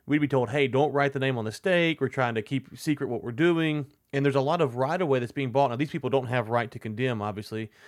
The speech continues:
um, or exercise eminent domain, but there's a lot of right of way agreements that were purchased and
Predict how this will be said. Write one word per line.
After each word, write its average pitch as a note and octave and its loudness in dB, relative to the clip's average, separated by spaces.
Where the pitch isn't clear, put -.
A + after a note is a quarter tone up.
um, A#2 -2
or A2+ -2
exercise A#2+ -6
eminent G#2+ -8
domain, A#2+ -2
but D#3 -6
there's D#3 -2
a D3 -2
lot F#3+ -2
of C3 -4
right C#3 -2
of C#3+ -2
way C3+ 4
agreements C3 -2
that A#2+ -4
were A#2 -6
purchased - -6
and C3+ -4